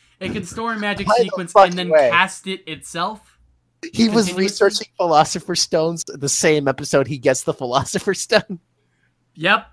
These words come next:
Speaker 1: Fucking coincidences, am I right?
Speaker 2: And then it doesn't amount to anything 'cause they just drop all that.
Speaker 1: Yeah, they, they do that a lot. Anyway, Mega, obligatory score.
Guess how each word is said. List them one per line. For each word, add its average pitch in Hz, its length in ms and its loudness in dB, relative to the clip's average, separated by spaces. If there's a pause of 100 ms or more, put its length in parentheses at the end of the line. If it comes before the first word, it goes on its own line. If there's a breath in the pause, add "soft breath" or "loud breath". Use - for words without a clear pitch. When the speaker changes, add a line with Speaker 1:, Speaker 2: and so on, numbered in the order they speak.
(500)
Speaker 1:
Fucking - 600 -6
coincidences, 202 1040 -10
am 135 140 -14
I 143 80 -12
right? 175 320 -12 (800)
Speaker 2:
And 208 140 4
then 214 120 8
it 202 100 4
doesn't 196 300 2
amount 165 380 2
to 156 100 -6
anything 170 300 -4
'cause 156 160 -6
they 135 100 0
just 131 240 -6
drop 120 400 -4
all 127 240 4
that. 127 220 0 (1400)
Speaker 1:
Yeah, 117 220 -8 (100)
they, 139 160 -20 (180)
they 135 120 -14
do 123 120 -18
that 113 100 -20
a 107 100 -20
lot. 107 160 -20
Anyway, 202 340 -6
Mega, 156 400 -6
obligatory 139 480 -16
score. - 300 -20